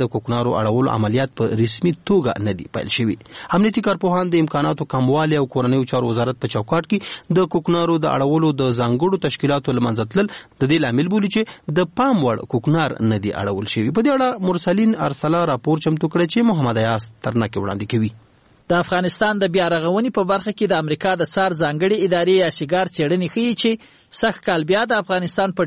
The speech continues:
Speaker 2: ډېری ولایتونو کې کوکنار کرل شوي او یوه اونۍ کېږي چې په ځینو ولایتونو کې نیخ وهل هم پیل شوي دي.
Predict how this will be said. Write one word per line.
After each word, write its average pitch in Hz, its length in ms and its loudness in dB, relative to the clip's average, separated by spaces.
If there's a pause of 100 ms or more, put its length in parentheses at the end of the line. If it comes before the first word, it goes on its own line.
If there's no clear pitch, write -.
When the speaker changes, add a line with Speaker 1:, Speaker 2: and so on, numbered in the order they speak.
Speaker 2:
ډېری 185 220 2 (100)
ولایتونو 185 460 0
کې 196 200 -4
کوکنار 202 480 -2
کرل 127 180 -4 (120)
شوي 113 200 -6 (260)
او 147 100 2
یوه 165 260 4
اونۍ 151 320 -4
کېږي 226 340 0
چې 220 80 4 (300)
په 147 60 2 (100)
ځینو 233 240 4
ولایتونو 170 480 2
کې 165 340 0
نیخ 143 160 -2
وهل 165 380 0
هم 202 220 -2
پیل 123 260 -2
شوي 113 260 -6
دي. 113 100 -10